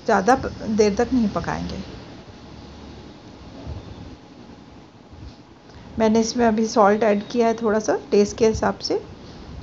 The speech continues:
और मैं इसमें हाफ टी स्पून black pepper powder भी ऐड कर रही हूँ, जिससे कि सब्जियों में भी अच्छे मसाले की coating हो जाए, नमक और मिर्च की,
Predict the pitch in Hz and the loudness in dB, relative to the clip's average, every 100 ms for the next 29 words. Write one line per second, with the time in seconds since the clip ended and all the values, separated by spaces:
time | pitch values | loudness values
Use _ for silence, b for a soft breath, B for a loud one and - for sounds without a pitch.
0 | - - - - - - - - - - | -16 -18 -16 -16 -16 -16 -16 -16 -16 -8
1 | - 208 202 196 208 - 214 - 254 370 | 0 2 2 2 0 0 -4 -2 -2 -2
2 | - 208 220 262 - - - 254 240 - | 4 6 6 4 -6 -8 -2 0 0 -2
3 | - 311 - - - - - - 220 233 | -4 -4 -6 -14 -20 -20 -16 -2 2 2
4 | - 262 - 233 196 180 190 202 196 160 | 2 2 2 4 4 4 2 2 2 2
5 | - 160 175 180 185 214 214 220 214 359 | -4 -6 -6 -6 -2 -2 2 0 0 -2
6 | - B B - - 214 196 220 214 208 | -4 B B -18 -2 0 2 4 4 2
7 | 202 233 196 - 240 214 214 185 196 220 | 2 2 0 0 0 2 2 2 0 -4
8 | 220 - 196 220 214 208 233 339 262 208 | 0 0 0 -2 -2 -2 -2 0 2 2
9 | 226 220 208 208 202 - 320 | 2 2 2 2 -2 -4 -4